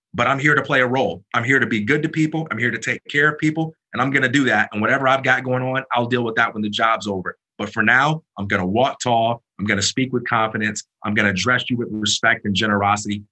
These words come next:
and everybody's gonna have a good time because I am choosing to be the life of the party, even if internally I feel like hell." I don't, I don't know that many people. I know maybe, like, a handful of people that can do that in any area of your life, you know?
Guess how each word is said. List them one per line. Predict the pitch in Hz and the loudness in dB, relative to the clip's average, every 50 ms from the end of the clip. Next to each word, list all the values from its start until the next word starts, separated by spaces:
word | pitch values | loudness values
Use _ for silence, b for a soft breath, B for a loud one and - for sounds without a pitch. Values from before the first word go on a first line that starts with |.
| _ _ - | _ _ -2
and | 98 110 | 0 2
everybody's | 120 120 120 113 117 110 | 2 2 2 0 0 -2
gonna | - 123 113 110 | -2 0 0 2
have | 117 117 110 | 2 0 0
a | 110 | -2
good | 104 - 107 | -4 -4 -2
time | - 165 147 123 107 101 101 101 _ _ _ - | 0 2 2 2 2 0 -2 -4 _ _ _ -6
because | 110 110 - 123 110 | -6 -2 0 0 2
I | 117 113 107 | 2 2 2
am | 98 95 | 2 0
choosing | 92 - - - 202 208 208 160 156 139 123 117 - | 0 0 2 4 4 4 4 4 2 0 0 0 0
to | 131 127 | 0 0
be | 120 113 117 110 | 0 0 0 -2
the | 107 104 | 0 0
life | 101 107 117 120 113 - | 0 2 2 2 0 -2
of | 117 101 101 | -6 -6 -6
the | 110 | -6
party, | - - 113 117 117 107 98 95 92 92 - _ _ _ - | -6 -4 0 0 2 2 0 -2 -4 -6 -8 _ _ _ -2
even | 135 143 139 139 131 | 0 0 0 0 0
if | 127 123 123 - | -2 -2 -4 -6
internally | 123 113 110 - - - - 175 180 156 120 104 98 95 104 - | -8 -8 -8 -6 -4 -2 0 2 2 2 0 0 -2 -2 -2 -2
I | - 104 104 - - _ - | -2 -4 -4 -6 -12 _ -4
feel | 135 135 135 131 127 | -2 -2 0 0 0
like | 117 113 117 107 104 - - - | 0 0 0 0 -2 -2 0 2
hell." | 120 104 80 78 - - _ _ _ _ _ _ _ - - - | 2 2 0 -2 -8 -14 _ _ _ _ _ _ _ -4 0 0
I | 196 | 0
don't, | - - 254 - - | 2 0 -2 0 0
I | 226 | 0
don't | 277 277 226 | 0 2 2
know | 202 233 254 220 | 2 2 2 2
that | 208 156 147 | 2 0 0
many | 143 131 127 | 0 0 0
people. | 127 131 117 - - | 0 -2 -2 0 2
I | 160 | 2
know | 208 240 226 202 | 2 2 2 0
maybe, | 220 208 208 | 0 2 2
like, | 208 190 190 | 2 2 2
a | 175 139 | 2 2
handful | 147 180 202 196 196 185 175 | 2 4 2 2 2 0 -2
of | 165 | -2
people | 165 185 185 160 135 | -2 -4 -4 -4 -2
that | 135 131 127 | -4 -4 -4
can | 135 123 | -4 -4
do | 117 147 151 110 | -2 -2 -2 -2
that | 85 - - _ _ _ _ _ _ _ _ | -4 -6 -8 _ _ _ _ _ _ _ _
in | - 113 | -4 -2
any | 135 135 127 131 127 | -2 0 0 2 2
area | 120 113 113 | 2 2 2
of | 107 | 0
your | 104 104 | -2 -2
life, | 113 117 85 - - - _ _ _ - | -2 -2 -4 -6 -8 -16 _ _ _ -12
you | 87 | -8
know? | 85 98 - | -8 -8 -8